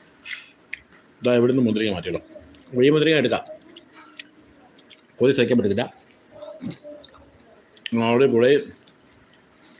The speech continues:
ഇതാ, ഈ അണ്ടിപ്പരിപ്പ് മാറ്റിയിട്ടോ.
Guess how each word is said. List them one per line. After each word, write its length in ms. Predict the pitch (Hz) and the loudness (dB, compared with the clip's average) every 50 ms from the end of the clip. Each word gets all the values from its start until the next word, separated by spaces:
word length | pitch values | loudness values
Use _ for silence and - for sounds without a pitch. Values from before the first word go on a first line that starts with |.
| _ _ _ _ _ _ _ _ _ _ _ _ _ _ _ _ _ _ _ - - _ _ _ _ _ _ _ - _ _ _ _ _ _ _ _ _ _ _ _ _ _ _ _ _ _ _ _ _ _ _ _ _ _ _ _ _ _ _ _ _ _ _ - | _ _ _ _ _ _ _ _ _ _ _ _ _ _ _ _ _ _ _ -20 -20 _ _ _ _ _ _ _ -20 _ _ _ _ _ _ _ _ _ _ _ _ _ _ _ _ _ _ _ _ _ _ _ _ _ _ _ _ _ _ _ _ _ _ _ -4
ഇതാ, 100 | 113 117 123 120 | 0 2 2 2
ഈ 20 | 117 - - 104 | 0 0 -2 -4
അണ്ടിപ്പരിപ്പ് 340 | 110 123 123 123 123 117 113 | 0 2 2 2 2 2 0
മാറ്റിയിട്ടോ. 280 | 107 98 98 87 80 | -2 -2 -4 -6 -6